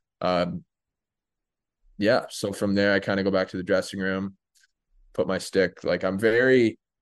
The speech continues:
when it comes, like, I'm very, like, organized. I feel like, like, I know where my stick's gonna be. I know where all my, like, my glove is. And, um, 'cause I, it's kinda like making your bed in the morning, you know, it's just, like, a good start to, so you show up to the rink and,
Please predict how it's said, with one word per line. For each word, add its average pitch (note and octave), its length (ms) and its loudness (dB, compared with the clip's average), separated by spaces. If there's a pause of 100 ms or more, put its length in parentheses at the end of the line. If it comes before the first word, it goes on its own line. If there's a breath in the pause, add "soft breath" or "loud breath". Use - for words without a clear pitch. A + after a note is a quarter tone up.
(140)
when G2 120 -6
it F#2 80 -10
comes, G2 320 -4
like, F#2 140 -2
I'm F#2+ 100 -4
very, G2 240 2
like, F2 220 0
organized. F2 800 -4 (600)
I F#2+ 60 0
feel F#2 280 -2
like, D#2+ 300 -2
like, F2 140 0
I F2+ 100 2
know F#2 220 0
where F2+ 140 0
my F2 100 -2
stick's - 360 -4
gonna F#2 240 -4
be. F2 340 -2
I E2 80 -2
know E2 140 -6
where F2 140 -2
all E2+ 100 -4
my, E2+ 140 -6
like, E2+ 180 -6
my - 120 -10
glove F2+ 340 0
is. E2+ 300 -4
And, - 180 -14 (560 loud breath)
um, A#1 560 -6 (480)
'cause - 180 -14
I, - 0 - (420)
it's - 80 -14
kinda B2+ 240 2
like G2 200 4
making F#2+ 300 -4
your F2 100 -6
bed F2 200 0
in E2 100 -4
the E2 60 -8
morning, E2+ 300 -6
you E2 80 -8
know, E2+ 160 -4
it's E2+ 140 -8
just, - 120 -10
like, - 120 -8
a F2+ 120 -16
good F2 160 -2
start F2 460 -2
to, F2 300 -2 (340)
so - 120 -8
you F2 120 -4
show G#2+ 260 4
up G2 160 4
to - 100 -8
the F#2 120 -2
rink G2+ 340 -4
and, F2 240 -4